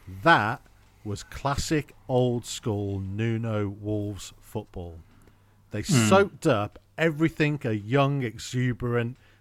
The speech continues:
Speaker 1: confident Leeds team were gonna throw at them. Leeds barely had an effort on Wolves' goal.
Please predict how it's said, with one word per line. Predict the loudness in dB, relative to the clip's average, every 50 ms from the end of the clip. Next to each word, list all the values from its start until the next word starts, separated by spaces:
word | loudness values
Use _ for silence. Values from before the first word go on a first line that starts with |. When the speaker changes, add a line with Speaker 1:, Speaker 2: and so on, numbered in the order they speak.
| -20 -14
Speaker 1:
confident | -8 -4 -2 -2 -2 -2 -2 0 2 2 0 0
Leeds | 0 2 2 2 2 0 -2 -6
team | -2 0 0 2 2 0
were | -2 -2
gonna | -2 -2 -2 -2
throw | -4 -2 -2 -2 0 -2
at | -2 -6
them. | -8 -10 -8 -8 -10 -10 -14 _ -20 _ _ _ _ _ _ _ _ _ _ _ _ _ _ _ -6 0
Leeds | 2 4 4 4 2 0
barely | -6 -2 2 4 4 4 4 2
had | 0 0 0 0
an | 0 0
effort | 0 -2 -2 -4 -6 -6 -6 -8 -12 -20 -20 -20 -20 _ _ -8
on | -6 -6 -6 -4
Wolves' | -6 -6 -8 -10 -8
goal. | -4 -4 -4 -4 -4 -6 -8 -8 -10